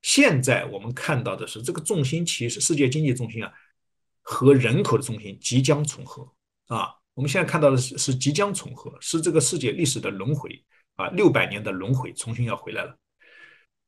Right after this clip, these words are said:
所以这里边我们千万不要小看印度的潜力啊。那么我以前呢讲过啊，我认为对印度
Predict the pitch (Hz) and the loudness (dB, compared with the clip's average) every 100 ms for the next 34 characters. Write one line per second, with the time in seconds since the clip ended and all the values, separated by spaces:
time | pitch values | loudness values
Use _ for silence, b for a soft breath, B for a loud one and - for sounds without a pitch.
0 | _ _ _ _ _ - 247 202 - 277 | _ _ _ _ _ 6 6 6 4 4
1 | 131 135 131 113 127 175 175 127 139 - | 2 2 2 2 -2 0 0 4 4 4
2 | - - 135 143 110 101 - - _ _ | -2 -4 -2 0 -2 -2 -8 -18 _ _
3 | - 113 98 B B B B B _ 196 | -6 -4 -4 B B B B B _ 2
4 | 208 143 202 151 - - 110 156 139 104 | 8 8 8 4 -2 -4 0 2 2 2
5 | 92 _ _ - 127 117 90 95 185 - | -4 _ _ -6 -2 -2 -6 2 4 4
6 | - _ - - - 101 113 110 107 113 | 0 _ -10 -8 -8 -6 -6 -6 -4 -4
7 | 139 117 98 87 | -2 -4 -6 -14